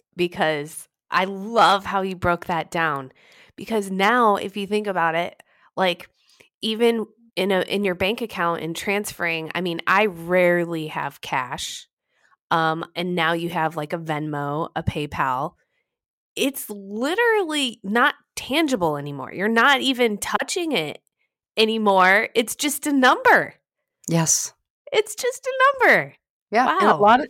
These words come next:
Speaker 2: and a lot of times the, the banks don't even have that amount in there. It's just a, it's just a, a thing that you think you have, you know?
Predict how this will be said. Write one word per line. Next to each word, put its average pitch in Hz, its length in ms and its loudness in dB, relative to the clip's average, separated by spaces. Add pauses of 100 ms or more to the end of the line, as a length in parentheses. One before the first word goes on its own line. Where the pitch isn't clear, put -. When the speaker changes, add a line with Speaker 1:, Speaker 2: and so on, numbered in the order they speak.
(100)
Speaker 2:
and 220 140 2
a 208 60 2
lot 214 200 2
of 349 80 -6
times 202 380 0
the, 185 260 -4
the 180 80 -8
banks 196 340 -2
don't 196 220 -2
even 190 220 -4
have 196 240 2
that 208 200 4
amount 214 300 2
in 269 220 2
there. 156 260 2
It's 147 220 -2
just - 260 -2
a, 185 260 4 (320)
it's 180 200 -2
just - 340 -4
a, 185 320 0 (200)
a 160 100 0
thing 185 400 -2
that 185 220 -2
you 185 180 -8
think 196 320 -4
you 208 100 0
have, 214 580 0
you 170 160 -2
know? 160 260 2